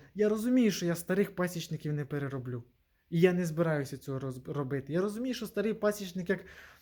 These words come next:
був переконаний в тому, що, е, потрібно працювати без рукавиці, в тому, що акацієвий мед чистий неможливо зібрати,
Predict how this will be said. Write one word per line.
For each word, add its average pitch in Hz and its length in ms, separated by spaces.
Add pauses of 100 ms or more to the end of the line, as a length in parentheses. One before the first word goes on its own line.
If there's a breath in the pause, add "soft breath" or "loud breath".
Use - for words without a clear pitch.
(180 loud breath)
був 214 320
переконаний 220 580
в 180 80
тому, 196 300
що, 147 240 (280 loud breath)
е, 165 160
потрібно 185 460
працювати 190 580
без 170 220
рукавиці, 190 520
в 165 40
тому, 185 300
що 185 120
акацієвий 185 640
мед 180 280
чистий 190 320
неможливо 180 580
зібрати, 175 560